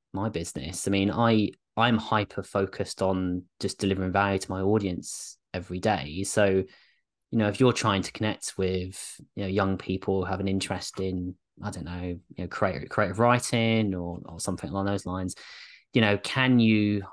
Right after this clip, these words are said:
offer, um, you know, maybe smaller packaged piece of the content that help them be, be better at that? So if you join into a, a student community or s-, a, a community interested, um, in, in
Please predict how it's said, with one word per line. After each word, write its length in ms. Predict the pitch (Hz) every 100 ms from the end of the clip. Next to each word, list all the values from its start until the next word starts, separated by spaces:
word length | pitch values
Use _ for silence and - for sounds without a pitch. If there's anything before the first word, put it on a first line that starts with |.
| - _
offer, 640 | 110 - - 104 95 95 135 _
um, 520 | 110 104 98 95 95 98 _ _ _ _
you 60 | 110
know, 180 | 92 92 -
maybe 260 | 101 101 98
smaller 800 | - - 104 107 101 92 98 98
packaged 600 | - - 95 92 - -
piece 220 | 107 -
of 40 |
the 40 | 95
content 400 | - 98 - 85
that 80 | 87
help 300 | - 95 98
them 140 | 98
be, 220 | 95 95 -
be 100 | -
better 420 | 95 123 131 - 95
at 140 | 78
that? 260 | 87 80 -
So 380 | - 104 90 92 - - - _
if 120 | 123 110
you 80 |
join 320 | 107 120 117 107
into 300 | 101 - 101
a, 200 | 98 85 -
a 60 |
student 400 | - 120 107 101
community 460 | - 107 107 - 110
or 60 |
s-, 140 | 98 -
a, 60 | - - - -
a 40 | -
community 360 | 123 117 110
interested, 680 | 110 107 104 - - 101 101 - -
um, 420 | 98 95 95 92
in, 220 | - 101 92 - -
in 280 | 92 95